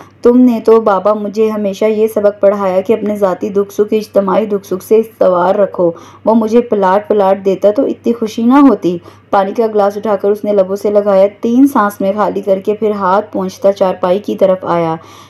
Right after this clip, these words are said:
"वडेरा साईं ये स्कूल बंद करके दूसरा स्कूल खोलना चाह रहे हैं।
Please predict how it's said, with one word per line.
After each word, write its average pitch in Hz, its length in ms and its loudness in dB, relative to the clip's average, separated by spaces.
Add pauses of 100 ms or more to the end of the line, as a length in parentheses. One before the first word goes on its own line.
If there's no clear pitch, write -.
(140)
"वडेरा 190 380 2
साईं 233 260 -2
ये 233 160 2
स्कूल 220 360 -4
बंद 208 240 0
करके 208 300 0
दूसरा 196 420 -4
स्कूल 220 260 -2
खोलना 185 380 -2
चाह 180 220 -2
रहे 170 280 -2
हैं। 160 200 -4